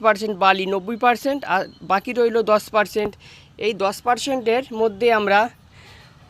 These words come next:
শিংকুচি, হাড়ের গুঁড়ো, ভার্মিকম্পোস্ট এবং নিম খোল, এটা দিয়ে মিক্সিং করে রেখেছিলাম মিনিমাম সাত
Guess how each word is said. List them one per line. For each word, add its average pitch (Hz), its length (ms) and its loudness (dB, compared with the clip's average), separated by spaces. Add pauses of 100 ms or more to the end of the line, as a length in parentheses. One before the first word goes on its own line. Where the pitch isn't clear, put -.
(380)
শিংকুচি, 254 560 -4 (720)
হাড়ের 214 320 2
গুঁড়ো, 233 280 2 (380)
ভার্মিকম্পোস্ট 233 800 0
এবং 190 280 -2
নিম 233 200 0
খোল, 165 300 -2 (120)
এটা 208 300 2 (1000)
দিয়ে 233 320 2
মিক্সিং 240 460 -4
করে 254 180 4
রেখেছিলাম 220 640 2 (260)
মিনিমাম 226 480 2
সাত - 400 -2